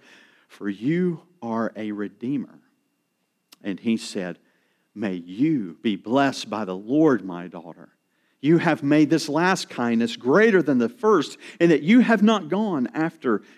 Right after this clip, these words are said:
young men, whether poor or rich. And now, my daughter, do not fear. I will do for you all that you ask, for all my fellow townsmen know that you are a worthy woman. And now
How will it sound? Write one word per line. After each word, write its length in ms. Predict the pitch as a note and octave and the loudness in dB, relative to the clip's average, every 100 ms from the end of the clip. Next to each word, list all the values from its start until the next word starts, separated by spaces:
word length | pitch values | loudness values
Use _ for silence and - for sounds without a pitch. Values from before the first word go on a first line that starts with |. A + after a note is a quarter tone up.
| _ | _
young 380 | A2+ D3+ D#3+ C#3+ | 2 4 4 2
men, 400 | D3+ A2+ F#2 G2 | 2 2 -2 -4
whether 360 | G#2+ G#2 F#2 | -4 -2 -6
poor 420 | F2+ _ A#2+ G#2+ | -8 _ -6 -6
or 220 | - F#2 F#2 | -6 -10 -8
rich. 580 | A2+ D2 - - - _ _ _ _ _ _ | -8 -8 -12 -20 -20 _ _ _ _ _ _
And 220 | B2+ A#2+ | -2 2
now, 280 | C3+ D#3+ D3 | 4 4 2
my 220 | A2+ G2+ | 0 -4
daughter, 460 | F#2 F2+ E2+ D#2+ _ _ _ A2 | -8 -14 -16 -20 _ _ _ -2
do 160 | C3+ | 2
not 220 | A#2+ G2 | 2 0
fear. 400 | - - E2 C2+ _ _ _ _ _ _ _ _ | -10 -18 -18 -20 _ _ _ _ _ _ _ _
I 300 | - C#3 F3 | 2 4 4
will 220 | E3+ D3 A#2+ | 4 4 2
do 480 | B2 C#3 D3+ D#3 | 4 6 6 6
for 240 | D#3 - C#3+ | 4 -4 -6
you 360 | G#2 F#2 F#2 - | -6 -8 -8 -6
all 400 | A#2+ D#3 F3+ G3 | -2 2 4 2
that 160 | G3 | 0
you 240 | E3 D#3+ C3 | 0 0 0
ask, 420 | F#2 E2+ - - | -2 -8 -10 -14
for 300 | - - A#2 | -10 -6 -4
all 400 | B2+ D3 F3 F#3+ | 0 2 4 2
my 240 | F3+ F3 | 2 0
fellow 300 | E3+ F3 E3+ | 0 -2 -2
townsmen 680 | D#3+ - A2 G2 - F#2 G2 | -4 -6 -8 -8 -10 -10 -4
know 380 | B2 C3+ G2+ G2 - - | 0 0 0 -4 -8 0
that 160 | C3 | 2
you 420 | C3 F#3 G3 G#3 F#3+ | 2 2 6 6 4
are 220 | E3+ E3 | 4 4
a 120 | D#3 | 4
worthy 500 | B2 D3 F3 F3+ F3 | 2 2 2 2 0
woman. 500 | A2+ G2+ F#2+ E2+ D#2+ _ _ _ _ _ - | -2 -6 -6 -10 -16 _ _ _ _ _ -8
And 140 | A2 | -2
now 420 | A#2 C#3 D#3+ D#3+ | 2 4 4 2